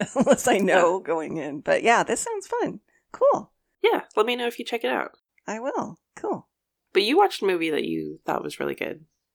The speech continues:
Speaker 1: Yes, and I will admit this has been several weeks ago now that I watched this, so I'm, I'm, it's gonna be a little bit of a struggle remembering every detail.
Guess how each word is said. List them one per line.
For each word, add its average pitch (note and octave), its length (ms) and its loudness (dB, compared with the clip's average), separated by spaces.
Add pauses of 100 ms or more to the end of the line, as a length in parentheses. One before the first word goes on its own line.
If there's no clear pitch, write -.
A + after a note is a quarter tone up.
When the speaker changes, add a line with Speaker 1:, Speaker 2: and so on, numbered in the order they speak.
Speaker 1:
Yes, - 520 0
and F#3 320 0
I G3 160 4
will A3 240 4
admit G3 260 0
this F3+ 160 -2
has F3 160 -10
been E3+ 300 2
several F#3 480 2
weeks E3+ 280 -6
ago D3+ 220 0
now D3 220 -2
that C#3+ 100 -2
I C#3+ 80 -2
watched D3+ 360 -2
this, C#3 200 -2
so D3 260 -2
I'm, D3 320 -2 (560)
I'm, C#3+ 540 -6 (140)
it's - 160 -8
gonna D#3 200 -2
be D3+ 120 -4
a C#3+ 80 -2
little D3+ 180 -4
bit D3+ 140 -2
of D3+ 100 -4
a D3+ 80 -4
struggle D3 480 -4
remembering D3 440 -2
every C#3+ 220 -4
detail. D3+ 520 -6